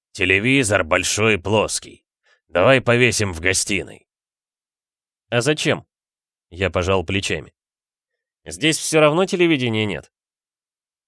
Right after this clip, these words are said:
«А турнир ты собрался на маленьком планшете смотреть?» Он прищурился. «И что ты там разглядишь? Как вы с Пашей будете что-то обсуждать?»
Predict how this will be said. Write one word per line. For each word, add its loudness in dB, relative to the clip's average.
«А -4
турнир 0
ты -2
собрался 2
на -2
маленьком 0
планшете 0
смотреть?» -4
Он -4
прищурился. -4
«И -4
что 0
ты -2
там 0
разглядишь? -4
Как 0
вы 0
с -2
Пашей 0
будете -4
что-то 0
обсуждать?» -4